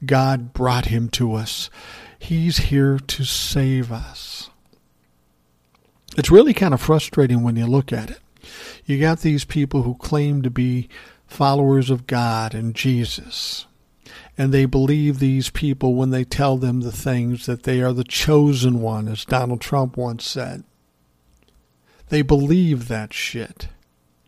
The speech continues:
Are they that gullible? Are they just willing to lie to get what they want? I think it's a little bit of both, to be perfectly honest with you. And Ron DeSantis thinks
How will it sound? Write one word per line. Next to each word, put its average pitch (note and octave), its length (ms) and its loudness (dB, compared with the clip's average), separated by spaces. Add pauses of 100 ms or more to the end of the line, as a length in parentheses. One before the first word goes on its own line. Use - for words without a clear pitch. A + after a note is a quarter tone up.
(560)
Are C#3 100 -4
they C3 140 0
that A2+ 320 -4
gullible? D3 640 0 (680)
Are B2+ 300 -2
they B2 160 -4
just C3+ 320 -2
willing C3 460 2
to A#2+ 200 -4
lie A#2+ 760 -2 (340)
to C3+ 100 -8
get C3 280 0
what C#3 180 -2
they B2+ 160 0
want? A#2+ 320 -2
I D#3+ 140 -2
think A3 240 2
it's G3 160 2
a C#3+ 80 4
little C#3+ 320 0
bit B2+ 240 2
of A2+ 180 -4
both, D3 360 0
to B2+ 100 -4
be A#2+ 120 -4
perfectly B2+ 560 -2
honest B2+ 440 -4
with A2 180 -6
you. C3 200 -4 (1400)
And C#3+ 320 2
Ron E3 300 2
DeSantis C#3+ 640 -2
thinks - 520 -4